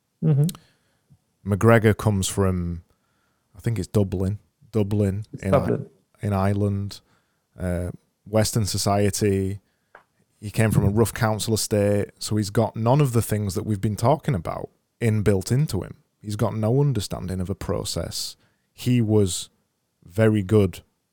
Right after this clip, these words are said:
Speaker 2: at punching people, and he got better at punching people, but I, I don't think he ever really understood the true meaning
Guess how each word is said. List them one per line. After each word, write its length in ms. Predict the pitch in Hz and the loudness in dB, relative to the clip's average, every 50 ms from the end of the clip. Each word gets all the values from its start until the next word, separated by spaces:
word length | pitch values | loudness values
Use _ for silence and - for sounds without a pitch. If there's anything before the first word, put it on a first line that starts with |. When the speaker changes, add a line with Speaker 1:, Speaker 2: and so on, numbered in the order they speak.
| _ _ _ _ | _ _ _ _
Speaker 2:
at 140 | 101 95 - | -6 -4 0
punching 360 | - 139 139 123 - 190 180 | 0 0 0 0 -2 -6 -6
people, 380 | - - - - - - - _ _ _ _ _ _ _ _ _ _ _ _ _ | -6 -10 -12 -12 -14 -14 -14 _ _ _ _ _ _ _ _ _ _ _ _ _
and 100 | - 101 | -2 -2
he 80 | 98 90 | -2 0
got 340 | 92 110 95 - _ - _ | 0 -2 -2 -2 _ -6 _
better 440 | 110 117 113 - - 104 - 87 - _ _ _ _ | -2 -2 -2 -2 -4 -4 -6 -6 -14 _ _ _ _
at 120 | 107 104 | -6 -4
punching 380 | - - 135 143 - - 104 90 | 0 2 2 2 0 -2 -4 -2
people, 500 | - - 139 117 - - - - - - - - - - - - _ - | 0 0 0 0 2 0 -2 -2 -2 -8 -12 -20 -20 -20 -20 -20 _ -2
but 260 | 101 123 123 117 - - - - - - _ | 4 4 6 6 6 4 4 0 -2 -6 _
I, 280 | - 101 107 110 - 110 | 0 0 2 2 2 2
I 20 | |
don't 240 | 113 120 135 139 123 | 4 6 6 4 4
think 220 | - 139 135 120 - | 2 0 -2 0 2
he 120 | 123 120 | 4 4
ever 200 | 120 113 107 110 | 4 4 4 2
really 640 | 107 107 110 117 117 113 107 104 104 98 95 90 87 - _ _ _ _ _ _ _ _ _ _ _ _ _ _ _ _ _ _ _ _ _ _ _ _ | 2 4 4 4 4 4 4 2 2 0 0 -4 -6 -10 _ _ _ _ _ _ _ _ _ _ _ _ _ _ _ _ _ _ _ _ _ _ _ _
understood 520 | - 127 127 123 117 120 - - - 113 104 | 2 2 2 4 2 2 2 2 0 2 2
the 80 | 113 | 2
true 260 | - - - 131 127 120 | 0 4 4 4 4 4
meaning 580 | 117 113 117 120 120 117 104 95 87 82 80 | 4 4 4 4 4 4 2 0 -2 -6 -10